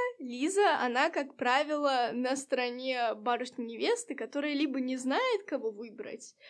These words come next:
первое время, а потом выбирает добродетельного жениха, либо, как Софья, сразу знает, чего хочет, вот у неё есть Милон, она его любит,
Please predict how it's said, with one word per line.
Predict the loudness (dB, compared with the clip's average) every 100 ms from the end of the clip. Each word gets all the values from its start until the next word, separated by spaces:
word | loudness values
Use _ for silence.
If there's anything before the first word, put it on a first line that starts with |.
| _
первое | 0 0 2 0
время, | 2 -2 -2
а | -4
потом | -2 -2 -2
выбирает | -2 0 2 0
добродетельного | -2 -2 -2 -2 -10 -12 -12 -12
жениха, | -12 -14 -10 -6 -4
либо, | 0 4 4
как | 2 -4
Софья, | -2 2 4 2 0
сразу | 0 0 0 -2
знает, | 0 0 0
чего | -6 -14 -12
хочет, | 0 0 0 -4
вот | -4 -4
у |
неё | -6 -8
есть | -8 -12 -4
Милон, | 0 2 2 0
она | -2 0
его | -2 -2
любит, | 0 0 0